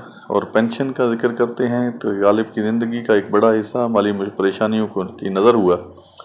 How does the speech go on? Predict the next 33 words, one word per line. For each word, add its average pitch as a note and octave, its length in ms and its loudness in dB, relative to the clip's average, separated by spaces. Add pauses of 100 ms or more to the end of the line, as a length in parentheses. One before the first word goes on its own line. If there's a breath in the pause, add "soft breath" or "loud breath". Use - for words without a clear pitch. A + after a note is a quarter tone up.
(580 loud breath)
ان A#2+ 140 0
کے C#3 120 6
چچا C3 300 6
کی C3+ 120 0
پینشن B2 420 2
کا A#2+ 120 2
معاملہ A2+ 340 4
ایک A2 260 4
طویل B2+ 320 2
عرصے A2 200 2
تک G#2 120 0 (120)
چلتا G#2+ 280 2
رہا G#2+ 140 4
اور A2 240 6
اس G2 160 -6
کے G#2 160 -2
لیے G2+ 140 0
انہیں G2+ 380 -2
کلکتہ G2 380 -2
کا B2 180 0
سفر - 300 -4
کرنا F2 260 -4
پڑا۔ F#2+ 320 -8 (440)
یہ F2+ 140 0
سفر F#2+ 280 0
ان F#2+ 140 -2
کی F#2+ 160 -4
زندگی G#2+ 440 -4
کا G#2+ 180 2
ایک G2+ 240 0
اہم A2+ 380 -2 (600 loud breath)
واقعہ A2+ 360 6
تھا، F2 200 4